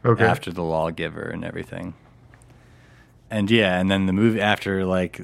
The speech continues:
Speaker 2: you know, um, Aldo kills Caesar's son, and then Caesar kills Aldo, and, like, basically the same way they go up into the tree and he falls.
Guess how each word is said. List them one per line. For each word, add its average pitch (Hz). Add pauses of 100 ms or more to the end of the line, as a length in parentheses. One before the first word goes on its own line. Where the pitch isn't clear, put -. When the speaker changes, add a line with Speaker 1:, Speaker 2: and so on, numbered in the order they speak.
(140)
Speaker 2:
you 98
know, 85 (500)
um, 80
Aldo 87
kills 78
Caesar's 85
son, 135
and 101
then 90
Caesar 85
kills 80
Aldo, 95
and, 85
like, 80
basically 82
the 82
same 82
way 82
they 80
go 80
up 80
into 80
the 80
tree 80
and 78
he 78
falls. 80